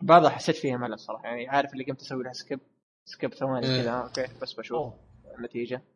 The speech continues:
Speaker 2: آه،
Speaker 1: ف-
Speaker 2: والله يمكن كان، كان أكثر شيء ممتع بالفيلم بالنسبة لي. طبعًا مو شو أقول لك شيء
Speaker 3: أنا
Speaker 2: جامد قتالات، بس ب-، بالفيلم لما قارنه مع المشاهد الثانية، هذا أكثر حاجة ممتع فيها، عرفت؟
Speaker 1: وهذه المشكلة،
Speaker 3: إيه.
Speaker 1: يعني.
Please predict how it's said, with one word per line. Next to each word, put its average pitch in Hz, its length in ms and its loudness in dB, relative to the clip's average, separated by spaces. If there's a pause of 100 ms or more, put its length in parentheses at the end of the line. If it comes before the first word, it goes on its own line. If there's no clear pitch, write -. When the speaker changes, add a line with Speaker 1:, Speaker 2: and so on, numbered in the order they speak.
(340)
Speaker 2:
آه، 143 220 4
Speaker 1:
ف- - 20 4
Speaker 2:
والله 147 480 6
يمكن - 100 -2
كان، 165 320 0
كان 175 160 0
أكثر 170 280 -2
شيء 170 280 -2
ممتع 147 260 -10
بالفيلم 131 500 -8
بالنسبة 120 300 -12
لي. - 340 -14
طبعًا 185 120 -6 (200)
مو 208 100 -2
شو - 160 2
أقول 180 140 -2
لك 180 80 -6
شيء 160 120 2
Speaker 3:
أنا 160 80 6
Speaker 2:
جامد 165 340 2 (280)
قتالات، 135 340 -4 (320)
بس 165 200 -4
ب-، - 540 -14
بالفيلم 208 520 -4 (220)
لما 170 180 -2
قارنه 165 280 0
مع 160 120 -2
المشاهد 160 460 -2
الثانية، 190 400 -2
هذا 175 100 0
أكثر - 200 -4
حاجة 147 180 -2
ممتع 127 240 -6
فيها، 113 240 -8
عرفت؟ 127 380 -10
Speaker 1:
وهذه 180 340 6
المشكلة، 151 400 0
Speaker 3:
إيه. 123 280 -2
Speaker 1:
يعني. - 240 -8